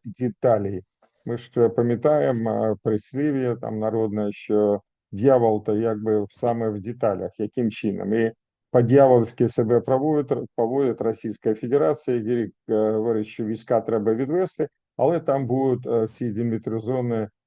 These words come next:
е, зоні, е, Росгвардії, поліція російська. Ну так щ-, а це що, не військові структури? Тобто це, е, вирішене питання в інтересах Російської Федерації,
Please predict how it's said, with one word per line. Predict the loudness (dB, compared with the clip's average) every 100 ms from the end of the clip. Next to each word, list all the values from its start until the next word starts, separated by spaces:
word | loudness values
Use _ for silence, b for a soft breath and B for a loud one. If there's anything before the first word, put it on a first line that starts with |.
| _ _ -4
е, | -2 -2
зоні, | -2 0 0 0 0
е, | 0 0 -2 -2 0
Росгвардії, | 0 -2 0 0 0 -2 -4 -2
поліція | -2 -2 -4 -6 -4
російська. | -2 -2 -4 -10 -10 -10 -10 -8
Ну | -8 -8
так | -10
щ-, | -14 -6 -4
а | -2
це | 0 0
що, | 0 0 2
не | 2 0
військові | -2 0 0 2
структури? | -2 -4 -6 -4 -2 0 -2 -6 _ _ _
Тобто | -4 2 2
це, | 2 2 2 4 4 0
е, | -2 -2 0 0 -2
вирішене | -4 -2 -4 -4 -2 -2
питання | -2 -4 -2 -2 -2
в | -6
інтересах | -4 -2 -2 -4 -6 -4
Російської | -4 -4 -10 -6 -6
Федерації, | -4 2 4 4 4 0